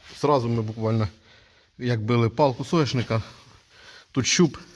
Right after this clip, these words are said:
коротесенький, бачите? І, получається, його палкою вибило, загубили. Ну, хорошо, що знайшли вовремя, зробили отакі захисти ось, і ще й прив'язали їх на всякий випадок.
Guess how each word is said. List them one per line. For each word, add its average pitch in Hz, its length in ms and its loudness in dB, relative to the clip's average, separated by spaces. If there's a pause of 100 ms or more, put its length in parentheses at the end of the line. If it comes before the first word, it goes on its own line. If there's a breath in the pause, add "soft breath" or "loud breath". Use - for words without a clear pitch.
(180 loud breath)
коротесенький, 110 680 0
бачите? 110 360 -4 (1300 soft breath)
І, 110 60 -4
получається, 127 680 0 (340)
його 127 220 0
палкою 127 360 2
вибило, 107 340 2
загубили. 101 540 0 (180 loud breath)
Ну, 107 120 -4
хорошо, 110 340 -6
що 120 120 -8
знайшли 123 340 -2
вовремя, 104 420 -2
зробили 117 360 0
отакі 110 260 -4
захисти 113 460 -4
ось, 92 180 -8 (560 soft breath)
і 95 60 -8
ще 123 140 0
й 113 40 2
прив'язали 107 560 0
їх 95 160 -8
на 104 60 -6
всякий 104 340 -8 (1700 loud breath)
випадок. 101 460 -4